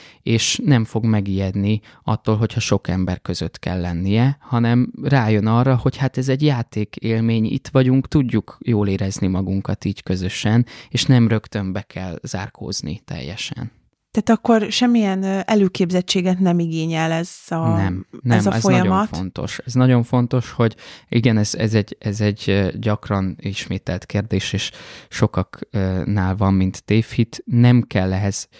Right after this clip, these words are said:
Speaker 1: semmilyen előképzettség, sőt, sőt, nem kell, hogy szeress szerepelni, nem kell, hogy tudj szerepelni, mert pont az lesz a lényeg, hogyha ide eljössz, akkor ezekben mind lehet élményed, és egy idő után fogsz tudni benne fejlődni.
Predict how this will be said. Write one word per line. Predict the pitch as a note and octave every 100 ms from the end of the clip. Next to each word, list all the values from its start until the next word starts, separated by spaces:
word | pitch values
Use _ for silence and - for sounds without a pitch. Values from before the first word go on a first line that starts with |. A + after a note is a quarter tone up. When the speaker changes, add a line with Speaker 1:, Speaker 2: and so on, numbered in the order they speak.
| _
Speaker 1:
semmilyen | - - A#2+ G#2+ F2
előképzettség, | F#2+ G2+ - A2+ A#2 A2+ - B2+ A#2+
sőt, | - - - A#2+ F#2 - - _ _ _ _ _ _
sőt, | - - B2+ G2+ - -
nem | B2 C3
kell, | C3+ - F#2
hogy | F#2+ G2 -
szeress | - G#2 F#2+ -
szerepelni, | - G#2+ G#2+ A#2+ A#2 A#2
nem | A#2+ A#2+
kell, | A2+ G2
hogy | G2 F#2
tudj | - G2+ -
szerepelni, | - A2+ A#2 A#2+ A#2+ A#2+ -
mert | A2+ A2 -
pont | C3 B2
az | G2+ G2+
lesz | G2 -
a | -
lényeg, | G2 A2 A2
hogyha | A2+ -
ide | A2 A2+ F#2+
eljössz, | F#2+ G#2+ G#2+ -
akkor | - G#2+
ezekben | G#2 A2 A#2 A2+
mind | A#2+ G2
lehet | G2+ G2+ F2+
élményed, | F#2 G#2 A2 A#2 B2 B2 - - -
és | - -
egy | A2+ A#2+
idő | A#2
után | G#2+ A2+ A#2 A2+
fogsz | A#2+ -
tudni | - G#2+ G2+
benne | G2+ G#2 G2+
fejlődni. | - G2 F#2 F#2 F#2 F#2